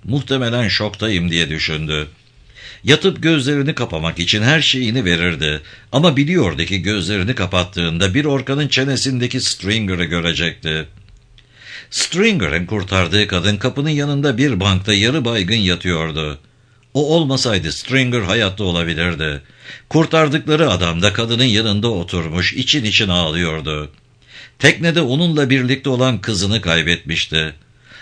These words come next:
Alicia Delaware adamla ilgileniyordu. Ölümden kıl payı kurtulmuş birine göre dikkat çekici derecede kendine hakim görünüyordu. Bir helikopter onları hastaneye götürmek üzere havalanmış olmalıydı.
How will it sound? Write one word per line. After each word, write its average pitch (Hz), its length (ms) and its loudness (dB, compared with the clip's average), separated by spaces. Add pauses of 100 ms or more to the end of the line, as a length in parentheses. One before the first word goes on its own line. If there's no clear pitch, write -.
(140)
Alicia 175 540 2
Delaware 92 560 2
adamla 90 400 0
ilgileniyordu. 80 920 -4 (340)
Ölümden 156 500 2
kıl 135 240 -2
payı 101 240 0
kurtulmuş 95 580 -2
birine 104 320 0
göre 82 320 -2
dikkat 156 380 -2
çekici 135 440 -2
derecede 90 480 0
kendine 117 380 -2
hakim 107 420 -2
görünüyordu. 80 800 -4 (800)
Bir 185 200 4
helikopter 170 540 2
onları 151 340 0
hastaneye 127 560 0
götürmek 90 500 0
üzere 82 280 -2
havalanmış 95 560 0
olmalıydı. 80 760 -2